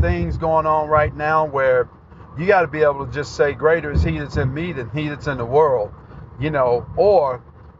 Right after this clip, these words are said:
that "No weapon formed against me shall prosper. No evil shall befall me, and no plague shall come near my dwelling."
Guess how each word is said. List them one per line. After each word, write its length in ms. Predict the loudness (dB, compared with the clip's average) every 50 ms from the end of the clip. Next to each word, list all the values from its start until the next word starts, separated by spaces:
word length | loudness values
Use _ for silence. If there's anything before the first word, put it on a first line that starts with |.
| -20 _ _ -16 -4 -2
that 200 | -2 -2 -2 -2
"No 120 | -4 -2
weapon 360 | 2 2 2 2 0 -4 -12
formed 360 | -6 -2 0 0 0 0 -2 -8
against 360 | -8 -6 -6 -6 -6 -8 -10
me 140 | -12 -10 -10
shall 240 | -4 0 0 0
prosper. 580 | 0 2 2 2 2 2 0 -2 -8 -14 -14 -14 -14 -18 -20 -20 -20 -20 -20 -20 -12
No 180 | -8 -6 -6 -6
evil 280 | -6 -8 -8 -8 -8
shall 220 | -2 0 0 0 0
befall 440 | -2 -6 -2 2 4 4 4 4 2
me, 140 | -2 -8
and 100 | -12 -10
no 140 | -10 -10 -10
plague 360 | -10 -6 -2 0 0 0 -2
shall 120 | -6 -14 -10
come 260 | -4 -2 -2 -2 -2
near 140 | -4 -4 -2
my 160 | 0 0 0
dwelling." 480 | 0 0 2 2 2 2 0 -4 -10